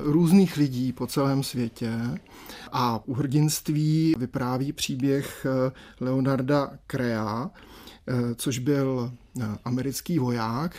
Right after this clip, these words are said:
který ustál takovou velikou přestřelku ve Štrasburku za války a byl za to, eh, taky odměněn nějakým nejvyšším vyznamenáním. Ale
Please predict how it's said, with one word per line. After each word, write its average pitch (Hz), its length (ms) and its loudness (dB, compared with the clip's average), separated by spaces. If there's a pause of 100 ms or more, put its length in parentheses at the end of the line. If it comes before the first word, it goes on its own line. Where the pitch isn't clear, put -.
(100)
který 120 520 -4 (400)
ustál 139 560 0
takovou 131 440 -2
velikou 143 360 2
přestřelku 131 640 -4
ve 131 120 -2
Štrasburku 131 640 -6
za 135 140 -2
války 123 500 2 (360)
a 147 140 2 (280)
byl 185 220 10
za 156 160 4
to, 147 320 6
eh, 123 520 0
taky 135 480 -2 (260)
odměněn 127 840 2
nějakým 123 380 -4
nejvyšším 120 420 -2
vyznamenáním. 117 800 -2
Ale 147 420 4